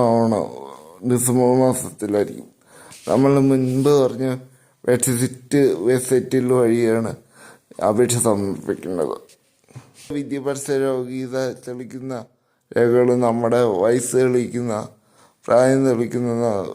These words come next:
രേഖകൾ അതുപോലെ തന്നെ, അതുപോലെ തന്നെ നമ്മുടെ വരുമാനം തെളിയിക്കുന്ന സർട്ടിഫിക്കറ്റ്, നമ്മുടെ, ഏഹ്, റേഷൻ കാർഡ്, ബി പി എൽ ആണെങ്കിൽ അ-, അതിൻ്റെ പ-,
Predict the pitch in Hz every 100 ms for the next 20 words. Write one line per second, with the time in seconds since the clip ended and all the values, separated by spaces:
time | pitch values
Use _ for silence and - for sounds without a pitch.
0 | - _ _ 98 113 110 117 120 110 -
1 | - _ _ _ _ _ - _ - 131
2 | 135 127 127 127 127 117 - - 139 139
3 | 135 139 131 127 127 127 131 123 123 120
4 | 127 135 139 135 131 120 113 120 120 117
5 | 117 - 117 113 120 117 _ _ _ -
6 | _ - 117 127 123 110 - - 50 55
7 | 57 50 62 110 127 - 131 127 127 135
8 | 127 - - _ _ _ _ _ _ _
9 | _ _ 120 123 135 131 131 127 127 123
10 | 117 82 120 110 107 117 123 123 123 127
11 | 95 - - 131 120 -